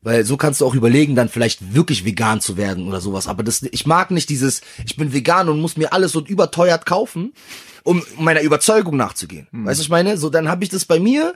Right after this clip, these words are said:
Speaker 1: und dann ü-, bin ich, mach ich das aus Überzeugung aus meinem, pflücke das aus meinem Garten aus
Speaker 2: Hm.
Speaker 1: Überzeugung.
Speaker 2: Hm.
Speaker 1: Also ich glaub, ich bin fest davon überzeugt, dass es, dass meine Zeit kommt, mein Momentum kommen wird und dann wird auch der Erfolg kommen und damit auch das Geld. Und dann kann ich was machen. Ich möchte aber nicht,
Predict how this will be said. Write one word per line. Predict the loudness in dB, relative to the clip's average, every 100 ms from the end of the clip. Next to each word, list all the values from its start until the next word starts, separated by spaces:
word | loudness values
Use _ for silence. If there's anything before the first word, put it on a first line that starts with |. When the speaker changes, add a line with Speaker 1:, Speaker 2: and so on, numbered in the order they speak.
| -2
Speaker 1:
und | 2
dann | 2 2
ü-, | -2
bin | -2 -2
ich, | 0
mach | -2 -2
ich |
das | -4
aus | -6 -2
Überzeugung | 0 2 2 2 2
aus | 2
meinem, | 4 2 2 -4
pflücke | 0 2 4 4
das | 2 -2
aus | 4
meinem | 4 6 4
Garten | 4 2
aus | -4
Speaker 2:
Hm. | -4
Speaker 1:
Überzeugung. | -4 -2 -4 -8 _ _ _ _ _ _ _ _ -6
Speaker 2:
Hm. | -4 -2 -2
Speaker 1:
Also | -2
ich | 2
glaub, | 4 4 2
ich |
bin | 0 0
fest | 0 0
davon | -2 0
überzeugt, | 2 4 4 2 2
dass | -2
es, | -2 -6
dass | -4 0
meine | 2 2
Zeit | 2 0
kommt, | 0 0 0 -4
mein | 0
Momentum | 2 4 2 0 -2
kommen | 0 2
wird | 0 -2 _ _ -20 -20 -4
und | 0 2
dann | 2 2
wird | 0
auch | 2 2 0
der | -4 -2
Erfolg | 0 2 0
kommen | 0 -4
und | -6 -4
damit | -4 -4
auch | -8
das | -8 -8
Geld. | -8 -10 _ _ -6
Und | -2
dann | 0
kann | 2 0
ich | 0
was | 0
machen. | -2 -4 -6
Ich | 2
möchte | 2 4 2
aber | 2
nicht, | 2 0